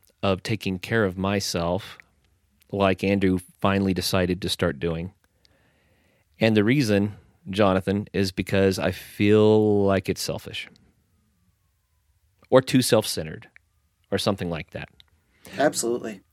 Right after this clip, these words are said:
Speaker 1: That's just the way I feel. But then my, my brain tells me, <laughs> you know, my, my logical mind says, "You know what? Sometimes you have to do that." And it's not selfish. It's actually should be a priority because until we care for ourselves,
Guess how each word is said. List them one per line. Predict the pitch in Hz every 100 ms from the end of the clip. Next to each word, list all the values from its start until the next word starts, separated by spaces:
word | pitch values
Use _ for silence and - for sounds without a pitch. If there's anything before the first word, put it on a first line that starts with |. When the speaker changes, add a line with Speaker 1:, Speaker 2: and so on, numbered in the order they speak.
| - - - _ _ _ -
Speaker 1:
That's | 117
just | 117 -
the |
way | 98 92
I |
feel. | - 117 92 - - -
But | - 107
then | 156
my, | 127 113 101
my | 107 104
brain | 98 113 120 113
tells | 101 101 92
me, | 98 104 135 - -
<laughs> | - -
you | 185 -
know, | 120
my, | 110 101 - - -
my | 113
logical | 104 120 117 101
mind | 104 101 101
says, | - 104 98 95 - - _ -
"You | 123
know | 127
what? | 120 127 -
Sometimes | 117 107 110 104
you | 101
have | 92
to | 82
do | 95 98
that." | 78 - _ _ _ _ _ _ _ _ -
And | 107
it's | 98
not | 127 -
selfish. | - - - - - - _ _
It's | - -
actually | 104 98 104 98
should | - 95
be | 101
a | 98
priority | - 92 98 104 87
because | 92 - 95 92
until | 92 - 110
we | 113
care | 104 - 107
for | 107 113
ourselves, | 127 123 98 87 90 -